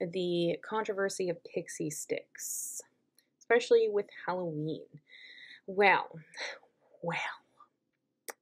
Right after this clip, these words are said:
So today we're gonna be talking about the other Candyman.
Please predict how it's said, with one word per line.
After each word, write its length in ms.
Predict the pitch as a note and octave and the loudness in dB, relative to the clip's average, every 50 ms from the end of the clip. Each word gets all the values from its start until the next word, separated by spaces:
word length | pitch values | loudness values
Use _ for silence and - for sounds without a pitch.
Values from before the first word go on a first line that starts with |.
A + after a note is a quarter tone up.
| _ - - - - - - - - _ - | _ -20 -20 -20 -18 -18 -20 -20 -20 _ -8
So 220 | - - C4 B3+ | 0 4 4 4
today 240 | B3+ - C4+ D4 E4+ | 4 4 2 2 2
we're 180 | F#4+ G#4 G4+ G#4 | 4 2 4 4
gonna 100 | G4+ F4+ | 4 4
be 140 | E4+ D#4 | 2 2
talking 320 | C#4 - B3+ A#3+ A#3 A#3 A3+ | 2 2 0 2 2 2 2
about 340 | G#3+ G#3+ G3+ F#3 - - - | 4 4 2 2 0 -4 -6
the 140 | G#3+ G#3 - - | -6 -6 -4 0
other 320 | F3 F#3 G3+ G3+ G#3 F#3 | 2 2 4 4 4 2
Candyman. 840 | E3+ - - - D3+ D3+ C#3+ B2+ - B2+ - - - - E2 A#2+ F3 | 0 -2 -4 -4 -4 -4 -4 -6 -8 -10 -12 -12 -14 -14 -14 -14 -14